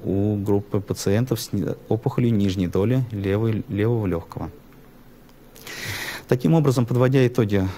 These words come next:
э, хочется отметить, что инвазивное стадирование является неотъемлемым компонентом предоперационного обследования у больных с высоким риском лимфогенного регионарного метастазирования.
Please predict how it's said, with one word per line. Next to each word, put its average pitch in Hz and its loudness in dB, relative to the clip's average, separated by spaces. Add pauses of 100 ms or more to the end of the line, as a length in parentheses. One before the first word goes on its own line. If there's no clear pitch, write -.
э, 98 2 (420)
хочется - 0
отметить, 101 -2
что - -2
инвазивное 120 4
стадирование 117 2
является 107 2
неотъемлемым 147 2
компонентом 117 0
предоперационного 110 2
обследования 131 0
у 98 0
больных 113 2
с - -10
высоким 107 0
риском 143 0
лимфогенного 110 2
регионарного 104 0
метастазирования. 90 -4